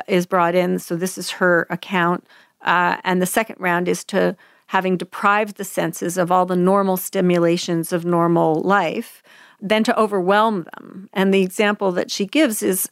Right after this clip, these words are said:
the template of torture in which the prisoner is at first hooded and deprived of all sensory stimulation of normal life and left like that, sometimes for weeks at a time.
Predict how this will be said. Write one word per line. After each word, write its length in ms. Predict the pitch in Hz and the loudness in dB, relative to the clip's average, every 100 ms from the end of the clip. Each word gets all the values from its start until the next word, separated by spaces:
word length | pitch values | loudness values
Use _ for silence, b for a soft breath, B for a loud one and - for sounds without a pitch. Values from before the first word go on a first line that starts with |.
| _ | _
the 140 | 190 208 | -4 0
template 420 | 240 226 190 180 | 0 0 -2 -2
of 140 | - | -6
torture 760 | - - 233 - - - - 220 b b b | -6 -2 -2 -2 -2 -2 -2 -6 b b b
in 200 | 190 196 | 0 2
which 320 | 185 190 - - _ | 2 0 -4 -12 _
the 160 | 269 190 | -6 -6
prisoner 380 | - 214 196 190 | -2 -2 0 0
is 100 | 180 | -2
at 140 | - | -6
first 320 | - - - | -6 -6 -6
hooded 580 | - - 247 202 190 190 | -14 -2 -2 0 -2 -2
and 140 | 185 175 | -4 -4
deprived 580 | 185 - 190 185 185 | -8 0 2 2 -2
of 120 | 185 185 | -4 0
all 400 | 175 185 190 - | 2 2 -2 -6
sensory 520 | - 185 185 180 180 | -2 -2 -2 -4 -6
stimulation 840 | - 190 170 165 170 - 180 175 - | -4 -2 0 2 0 0 0 0 0
of 260 | 175 175 180 - _ | -2 -4 -10 -18 _
normal 480 | 208 190 180 170 165 | -2 2 2 2 2
life 540 | 196 202 - - - b b b b - | 2 2 -4 -16 -20 b b b b -4
and 280 | 190 185 | 0 2
left 240 | 208 226 - | 2 2 -4
like 180 | 175 - | -6 -2
that, 320 | 175 - - | -4 -4 -10
sometimes 380 | 202 - 202 - | -12 -8 -8 -4
for 120 | 190 | 0
weeks 280 | 208 208 190 | 0 0 -2
at 60 | |
a 40 | 185 | -4
time. 460 | - 277 214 196 | 0 0 0 -2